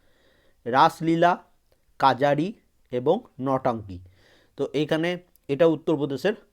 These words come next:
হয়ে গেল। এবার চলে আসি আসাম। আসামের ড্যান্স ফর্ম যেটা আসাম থেকে সব থেকে বেশিবার আসে, তোমরা সবাই জানো, অপশন দেখলেই অ্যান্সার করতে পারবে, সেটা হচ্ছে বিহু। বিহু কোথাকার ড্যান্স ফর্ম? এটা প্রত্যেকবার প্রচুর পরীক্ষায় এসেছে।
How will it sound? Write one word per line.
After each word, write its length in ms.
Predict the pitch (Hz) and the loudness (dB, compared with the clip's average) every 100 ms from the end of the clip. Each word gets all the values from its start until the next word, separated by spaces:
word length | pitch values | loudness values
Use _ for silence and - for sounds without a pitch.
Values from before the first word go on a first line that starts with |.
| _ _ | _ _
হয়ে 160 | 165 175 | 4 6
গেল। 200 | 127 98 - _ _ _ _ _ _ _ _ _ _ _ _ _ _ | 4 -2 -12 _ _ _ _ _ _ _ _ _ _ _ _ _ _
এবার 220 | 151 175 | 0 2
চলে 240 | 202 180 156 | 2 2 2
আসি 260 | 139 175 - _ _ _ _ | 2 -2 -8 _ _ _ _
আসাম। 400 | 113 117 - 120 87 _ | -4 -2 -2 -4 -6 _
আসামের 440 | 113 113 156 160 | -6 -4 -4 -4
ড্যান্স 200 | 139 147 | -4 -4
ফর্ম 180 | - 156 | -2 -2
যেটা 180 | 147 143 | 0 -2
আসাম 280 | 120 160 156 | 0 -2 -2
থেকে 160 | 165 | -4
সব 140 | 156 156 | -2 -4
থেকে 140 | 165 160 | -2 -2
বেশিবার 340 | 143 160 160 | -2 0 2
আসে, 160 | 147 160 | 2 0
তোমরা 200 | 156 143 | -4 -6
সবাই 300 | 147 139 147 | -6 -2 -2
জানো, 240 | 143 156 - - _ - | -2 -4 -10 -20 _ 0
অপশন 320 | 139 - 151 | 0 2 0
দেখলেই 240 | 143 151 | 0 0
অ্যান্সার 260 | 143 135 147 | 0 -2 -2
করতে 220 | 139 147 | -2 0
পারবে, 300 | 135 131 165 | 0 0 0
সেটা 260 | 165 131 127 | -2 -2 -2
হচ্ছে 280 | 110 - | -2 -4
বিহু। 400 | 165 123 151 143 107 _ _ _ - | -4 -2 -4 -4 -6 _ _ _ -4
বিহু 200 | 135 151 | 0 0
কোথাকার 400 | 147 143 139 143 | 0 0 0 0
ড্যান্স 260 | 135 135 | 0 -2
ফর্ম? 180 | - 165 | -2 -2
এটা 160 | 147 147 | -2 -6
প্রত্যেকবার 640 | 135 143 - 156 139 156 | -6 -10 -4 -4 0 -2
প্রচুর 320 | 151 139 127 160 | -2 -6 -4 -4
পরীক্ষায় 320 | 135 131 - 113 | -6 -8 -6 -6
এসেছে। 300 | 117 98 | -8 -12